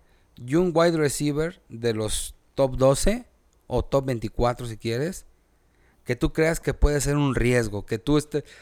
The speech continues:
luego también entra mucho el feeling, ¿no? A veces cuando nos dejamos llevar únicamente por los números, llegamos a cometer el error de no dejarnos también llevar por nuestro feeling, nos arrepentimos, ¿no?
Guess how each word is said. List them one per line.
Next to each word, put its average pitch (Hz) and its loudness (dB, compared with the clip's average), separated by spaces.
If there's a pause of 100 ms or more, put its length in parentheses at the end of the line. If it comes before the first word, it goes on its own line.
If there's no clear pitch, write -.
(240)
luego 185 2
también 190 2
entra 185 2
mucho 175 0
el 151 -2
feeling, 110 0 (380)
¿no? 143 2
A 156 6
veces 160 6
cuando 143 2
nos 123 0
dejamos 139 0
llevar 135 4
únicamente 139 0
por 131 4
los 113 -2
números, 151 0 (100)
llegamos 131 0
a 147 0
cometer 135 0
el 135 0
error 131 4
de 139 0
no 147 2
dejarnos 135 0
también 139 -2
llevar 139 0
por 143 2
nuestro 127 -4
feeling, 151 -2
nos 131 -4
arrepentimos, 107 -2
¿no? 135 -8